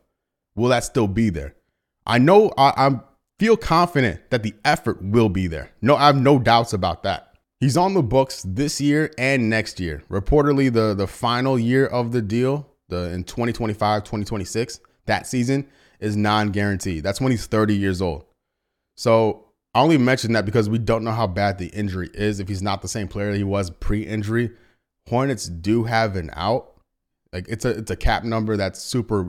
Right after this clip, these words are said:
movable. It's not like, it's not a handcuffing cap figure, right? If they wanna do something with him later on or move him away, you know what I mean? Later on, or just separate entirely. But again, I only mention that because of the injury issues.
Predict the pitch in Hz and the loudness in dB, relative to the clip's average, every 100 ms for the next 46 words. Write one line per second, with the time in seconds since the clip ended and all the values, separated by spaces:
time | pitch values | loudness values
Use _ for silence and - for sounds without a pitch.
0 | 82 101 110 117 107 117 131 131 - 120 | -6 -2 -2 0 -2 -2 -4 -8 -10 -6
1 | 95 - 82 76 - - - 101 101 85 | -6 -6 -12 -12 -20 -20 -14 -10 -10 -10
2 | 107 113 104 - - 113 101 - - - | -6 -6 0 -2 0 -4 -6 -12 -20 -20
3 | _ - 120 - - 113 107 113 117 - | _ 2 2 0 -2 0 2 -2 -4 -18
4 | _ 101 117 - - - - 107 117 113 | _ 0 0 -2 -12 -12 -8 0 0 2
5 | 110 98 113 117 123 107 110 104 104 120 | 0 0 2 2 0 -2 -2 -2 0 0
6 | 98 95 107 98 104 110 95 85 - - | 0 0 0 0 0 0 -2 -6 -8 -4
7 | 104 110 107 107 95 101 92 92 98 101 | 0 2 0 -2 0 -2 -2 -2 -2 -2
8 | 104 - _ - 110 101 98 101 107 98 | -4 -10 _ -4 -2 0 0 0 0 -2
9 | 101 98 - 113 101 104 92 - 101 104 | -6 -6 -6 -6 -4 -4 -4 -2 -2 -2
10 | 101 98 - 113 117 110 107 110 98 - | -4 -6 -4 0 2 2 2 2 2 -2
11 | 92 82 90 90 82 82 85 82 80 - | -6 -4 -4 -4 -4 -6 -4 -6 -6 -8
12 | 71 | -12